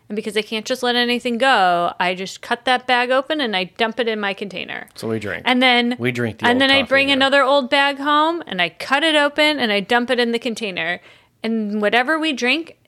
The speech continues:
Speaker 1: is an amalgamation of those coffees. That's what I drink on a daily basis.
Speaker 2: Yeah.
Speaker 1: We do bring home coffees, like, and we try them. Like, when we have a new coffee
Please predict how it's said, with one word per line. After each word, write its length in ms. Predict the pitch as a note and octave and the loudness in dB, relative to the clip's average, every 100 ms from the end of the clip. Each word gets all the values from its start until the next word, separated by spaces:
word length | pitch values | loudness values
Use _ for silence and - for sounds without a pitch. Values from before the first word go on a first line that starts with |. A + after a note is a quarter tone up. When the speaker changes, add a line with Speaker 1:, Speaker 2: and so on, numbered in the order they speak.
| _ _ - | _ _ -10
Speaker 1:
is 100 | A#3+ | -4
an 140 | A#3+ | 0
amalgamation 1200 | A#3 A3 A#3 C4 C4+ C4+ C#4+ - G#3 F3+ G3 C4 - _ _ - | 2 2 2 0 0 0 0 -2 -2 -2 -4 -10 -14 _ _ -4
of 200 | A3+ G#3 | -4 0
those 240 | A3+ - | -2 0
coffees. 520 | A#3 A#3+ F#3+ - - _ | -2 -2 -4 -10 -14 _
That's 180 | - F4 | -12 -2
what 100 | G4+ | 0
I 100 | G4 | 2
drink 240 | F#4+ F#4+ F#4 | 0 -2 0
on 140 | E4+ | 0
a 60 | C#4+ | 2
daily 300 | C4 B3 A3 | 2 2 2
basis. 420 | F3 - - G3 | 0 -4 -6 -2
Speaker 2:
Yeah. 160 | C3 - _ - - - - | -2 -4 _ -20 -20 -14 0
Speaker 1:
We 140 | D4 | 0
do 280 | A#3+ C4+ D#4+ | 2 2 2
bring 200 | F4+ F4 | 0 0
home 200 | D4 C4+ | 0 0
coffees, 580 | G#3+ F3+ - A3 C#4 - - _ _ - | 0 -2 0 -4 -4 -10 -20 _ _ 0
like, 240 | A3+ - - | 0 0 -4
and 100 | G#3+ | -6
we 80 | F#3+ | -6
try 320 | - E4 D#4+ | -2 2 2
them. 380 | F#3+ E3 B3+ D#4 | 2 0 -4 -6
Like, 160 | A#3 G#3 | -6 -4
when 80 | G#3+ | -2
we 80 | G#3+ | -2
have 100 | G#3+ | -2
a 40 | |
new 120 | G3+ | -6
coffee 600 | - D#4 D#4+ G#3 G#3+ C#4+ | -2 -2 -2 -4 -4 -6